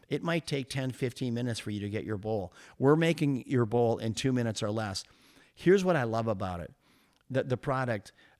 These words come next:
if I'm gonna have an acai bowl, I want it plant-based.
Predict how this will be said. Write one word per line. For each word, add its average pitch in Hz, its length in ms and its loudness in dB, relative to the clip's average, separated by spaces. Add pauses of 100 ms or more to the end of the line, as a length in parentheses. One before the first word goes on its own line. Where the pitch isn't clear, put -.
(260)
if 127 180 -2
I'm 170 180 0
gonna 175 160 0
have 143 180 -2
an 127 80 -2
acai 110 460 -2
bowl, 95 320 -4 (380)
I 117 80 -4
want 165 180 -2
it 135 100 -6
plant-based. 107 800 -8